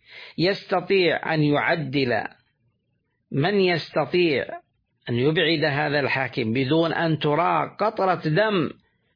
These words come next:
فهذا جائز، أما بدون ذلك فلا يجوز. وينتبه، ينتبه لهذا الأمر. وعندما تقرأ سيرة الإمام أحمد رحمه الله، أحمد بن حنبل،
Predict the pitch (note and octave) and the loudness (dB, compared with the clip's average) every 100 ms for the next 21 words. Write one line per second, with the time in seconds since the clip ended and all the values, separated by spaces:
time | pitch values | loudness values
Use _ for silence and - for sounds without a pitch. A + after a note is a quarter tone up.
0 | _ - C3 C#3+ C3 A#2+ A#2 C3+ C3+ - | _ -6 -2 -2 -2 -2 0 0 -2 -4
1 | - - - _ _ _ _ _ E3+ D#3+ | -8 -14 -20 _ _ _ _ _ 0 2
2 | C#3+ C3+ B2+ C#3 B2 A#2+ C#3 B2+ A#2 - | 2 0 0 0 0 0 0 0 -4 -4
3 | B2+ C3+ B2 A#2+ A#2 D3 C#3+ A#2 B2+ C#3 | -2 0 0 0 0 0 0 0 0 2
4 | D#3 C#3 - E3+ E3 C#3 A#2+ - _ _ | 2 0 0 0 0 -2 -4 -12 _ _
5 | _ _ D3 C3+ E3+ D#3+ D3+ D3 C#3+ C#3+ | _ _ -4 -2 -2 0 0 0 0 0
6 | D3 C3+ B2+ F3+ E3+ - - _ _ _ | 0 0 0 0 0 -2 -8 _ _ _
7 | _ _ _ - D3 F3 D#3+ E3 E3 D#3 | _ _ _ -4 0 2 2 0 -2 -2
8 | G3+ F#3 F3+ E3 - - E3 D#3 D3+ D3 | -2 0 2 2 0 0 0 0 0 -2
9 | A2+ C#3+ C#3 B2+ - E3+ - D3+ C3 A#2+ | -2 -2 -2 -2 -2 -2 -2 -2 -2 -4
10 | A#2+ - D#3 D3 B2 B2+ B2+ C#3+ A2+ - | -4 -4 -2 -2 -2 0 0 0 -2 -4
11 | - A#2 A#2+ A#2+ A#2 A2 F3+ F#3 D#3 C#3+ | -6 -4 -4 -4 -4 -2 -2 0 0 -2
12 | A#2 | -4